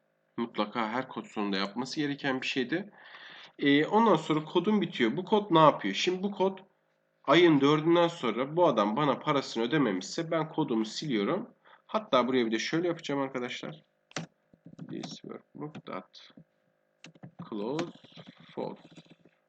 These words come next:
diyelim. Bir de kapatsın dosyamızı. Şimdi çalıştıralım. Hop. Bakın arkadaşlar kapattı. Şimdi açıyorum tekrardan.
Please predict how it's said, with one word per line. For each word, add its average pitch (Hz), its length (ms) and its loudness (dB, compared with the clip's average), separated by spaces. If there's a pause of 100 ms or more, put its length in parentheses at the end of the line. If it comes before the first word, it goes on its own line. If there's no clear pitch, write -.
(960)
diyelim. 87 240 -10 (640)
Bir 113 60 -10
de 127 120 -2
kapatsın 113 580 -6
dosyamızı. 85 540 -14 (2250)
Şimdi 160 440 2
çalıştıralım. 208 640 0 (800)
Hop. - 280 -4 (1800)
Bakın 120 180 -8
arkadaşlar - 500 -8
kapattı. - 520 -14 (1200)
Şimdi 131 320 -4
açıyorum 139 400 -6
tekrardan. 131 520 -8